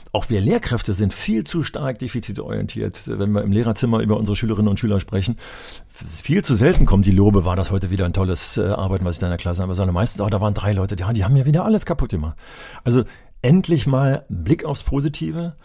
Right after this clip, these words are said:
und letztendlich ist das, was man aus, aus Marie-Louises Worten auch raushört.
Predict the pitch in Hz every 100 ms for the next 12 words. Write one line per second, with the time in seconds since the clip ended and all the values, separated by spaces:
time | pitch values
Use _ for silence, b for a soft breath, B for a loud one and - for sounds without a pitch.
0 | b b b 117 107 98 - - 120 113
1 | 110 113 113 - 110 117 113 - 104 -
2 | - 104 98 - 92 110 101 104 98 82
3 | 92 117 98 92 78 127 - 76 76